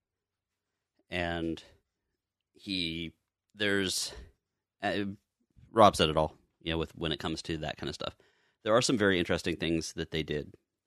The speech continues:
um, with this, and I, I'm wondering if he's actually calling anybody when he,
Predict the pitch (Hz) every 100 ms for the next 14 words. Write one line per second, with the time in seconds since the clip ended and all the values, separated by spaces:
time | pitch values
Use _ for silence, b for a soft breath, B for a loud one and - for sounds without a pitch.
0 | _ 85 85 87 - - _ _ 85 -
1 | 82 - 85 - 87 87 69 _ _ _
2 | _ _ _ _ _ _ _ _ 117 120
3 | 117 113 107 95 104 90 87 - 87 95
4 | 80 78 80 85 85 - _ _ _ _
5 | _ _ - 82